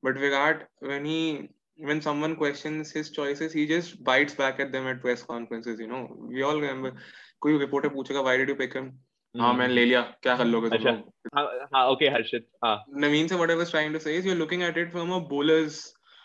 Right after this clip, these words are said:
Speaker 1: that our bo-, we fell short of a swing bowler or we didn't pick our bowlers right. I think the problem has largely been our batting. The bowlers, to their credit, I mean, despite Jasprit Bumrah having a bad day, they were able to uh, roll out the Kiwis for just thirty runs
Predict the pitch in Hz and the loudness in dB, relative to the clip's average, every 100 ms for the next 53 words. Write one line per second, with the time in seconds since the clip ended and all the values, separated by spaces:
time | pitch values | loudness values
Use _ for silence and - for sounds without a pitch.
0 | _ _ 135 143 143 135 131 139 156 143 | _ _ 0 0 0 -4 -4 -2 0 0
1 | 147 143 143 139 139 143 147 135 135 131 | -2 -2 -2 -2 -4 -8 -8 -10 -8 -6
2 | 131 131 131 131 139 151 143 143 135 123 | -2 -2 -2 -4 -6 -6 -4 -4 -4 -2
3 | 127 127 123 120 123 160 202 - 151 156 | -2 -2 -4 -4 -6 -6 -8 -6 -6 -2
4 | 143 139 170 180 180 151 131 143 170 147 | 0 0 0 -2 -4 -2 -4 0 -2 0
5 | 143 156 139 117 113 113 - _ - - | -4 -4 -2 -4 -4 -8 -12 _ -20 -20
6 | _ - 143 139 147 175 202 190 - - | _ -2 -2 2 2 4 2 0 -10 -20
7 | _ _ _ _ - - 156 147 165 - | _ _ _ _ -18 -2 2 4 4 2
8 | 139 139 135 131 135 120 - 139 139 139 | 0 2 -2 -2 -4 -6 -6 -6 -4 -2
9 | 156 151 143 - 165 151 143 147 143 131 | -2 0 -4 0 -2 -2 -4 -4 -4 -4
10 | 139 147 139 131 131 135 160 143 147 147 | -4 -4 -2 -4 -4 -4 -4 -2 -2 2
11 | 156 147 147 165 165 170 160 147 - _ | 2 2 0 -2 0 0 0 -4 -12 _
12 | _ 147 131 127 127 143 147 147 147 147 | _ -8 -4 -2 2 2 2 0 -2 -4
13 | 139 135 180 185 156 160 170 - 143 156 | -4 -2 -2 -2 -2 -2 -4 -4 -2 2
14 | 156 139 147 147 - | 2 2 -4 -6 -16